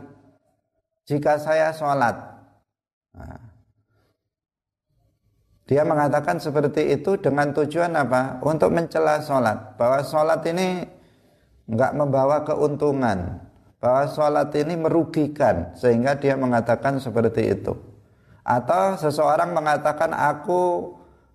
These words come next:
tidak mendapatkan kebaikan sejak saya melaksanakan sholat.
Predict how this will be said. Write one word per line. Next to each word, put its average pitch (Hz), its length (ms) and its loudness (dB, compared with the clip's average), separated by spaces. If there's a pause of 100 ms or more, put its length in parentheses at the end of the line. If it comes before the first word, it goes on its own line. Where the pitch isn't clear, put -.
(560)
tidak 156 580 0
mendapatkan 139 880 0
kebaikan 123 880 0
sejak 127 480 0
saya 120 380 0
melaksanakan 113 1120 0
sholat. 90 480 0